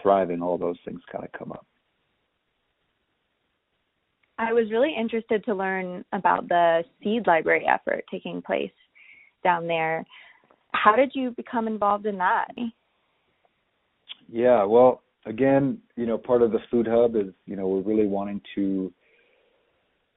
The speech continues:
Speaker 1: you know, respond to what the community needs are. And <clears throat> there's been a,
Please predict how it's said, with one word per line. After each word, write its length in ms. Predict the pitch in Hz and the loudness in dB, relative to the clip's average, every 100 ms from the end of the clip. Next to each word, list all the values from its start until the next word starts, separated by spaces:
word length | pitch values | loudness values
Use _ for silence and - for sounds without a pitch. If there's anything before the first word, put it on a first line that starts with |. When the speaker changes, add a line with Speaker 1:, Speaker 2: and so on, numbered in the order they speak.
| - | 0
Speaker 1:
you 80 | 147 | 4
know, 100 | 131 | 4
respond 800 | 113 123 - - 120 123 101 - | 2 -2 2 4 6 4 0 -4
to 160 | - 98 | 0 2
what 180 | 104 104 | 2 -2
the 80 | - | -10
community 520 | - 98 98 85 98 | -8 -4 -4 -6 -6
needs 240 | 101 95 - | -4 -4 -2
are. 340 | 78 - - - | -4 -4 -12 -12
And 420 | 95 92 95 - - 180 - _ | -12 -10 -12 -16 -18 -20 -20 _
<clears throat> 240 | - 131 110 | 0 2 6
there's 240 | 113 101 | 6 6
been 240 | 117 139 | 6 8
a, 240 | 127 107 | 8 6